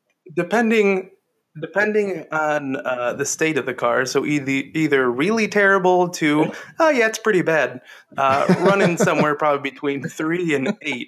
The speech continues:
Speaker 1: and eight being the, "Oh, yeah, that's probably pretty bad." Um, and three being strip it for parts for another car that's equally as terrible. So you could probably buy it for three. You could buy three of 'em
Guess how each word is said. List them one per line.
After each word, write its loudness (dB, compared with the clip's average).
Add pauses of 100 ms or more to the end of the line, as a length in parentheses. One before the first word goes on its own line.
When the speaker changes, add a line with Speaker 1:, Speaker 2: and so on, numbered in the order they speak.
Speaker 1:
and -2
eight 0
being 0
the, 0
"Oh, 0
yeah, 2
that's -2
probably 0
pretty -2
bad." -8 (500)
Um, -2
and -2
three -2
being -2
strip -4
it -2
for 0
parts 0
for -2
another -2
car -2
that's -8
equally -4
as -4
terrible. -4
So -2
you 0
could -2
probably 0
buy 0
it -10
for -6
three. -4
You -4
could -4
buy 0
three -2
of 0
'em 0